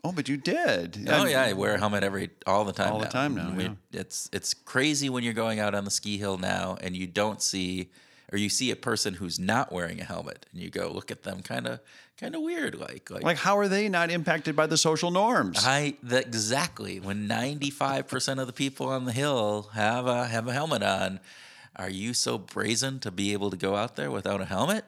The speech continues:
Speaker 1: I
Speaker 2: that
Speaker 1: fe-,
Speaker 2: you
Speaker 1: I
Speaker 2: think you're, you're that much better of a skier?
Speaker 1: That's crazy. I, I felt the same way. Uh, I was at the airport yesterday, uh, in Minneapolis, and the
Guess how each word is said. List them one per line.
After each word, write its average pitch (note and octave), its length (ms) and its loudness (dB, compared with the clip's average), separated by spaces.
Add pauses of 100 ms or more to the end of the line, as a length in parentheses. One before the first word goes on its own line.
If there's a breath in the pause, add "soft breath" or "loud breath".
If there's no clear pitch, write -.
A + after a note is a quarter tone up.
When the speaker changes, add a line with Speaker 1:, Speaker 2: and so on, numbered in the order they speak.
Speaker 1:
I C3+ 60 4
Speaker 2:
that F#2+ 160 2
Speaker 1:
fe-, - 80 -8
Speaker 2:
you G2+ 100 0
Speaker 1:
I C3 60 2
Speaker 2:
think C3 260 -2
you're, G2 220 -4 (140)
you're G2 160 -6
that A2+ 240 -2
much A#2+ 240 -4
better A#2+ 240 0
of G#2+ 60 -6
a - 40 -8
skier? C#3+ 540 -2 (1080 soft breath)
Speaker 1:
That's A#2 180 -2
crazy. C3+ 460 2
I, B2 160 6
I C#3+ 60 -2
felt B2+ 220 2
the C3 60 2
same B2 280 4
way. C#3 280 2
Uh, A2 300 0 (680)
I A2 60 -2
was A2+ 180 -2
at A#2 120 -4
the G2+ 160 -2
airport C#3+ 580 -2
yesterday, D#3 760 0
uh, A2 280 2
in G#2+ 320 0
Minneapolis, A#2+ 640 0
and G#2+ 340 -2
the G2+ 360 -2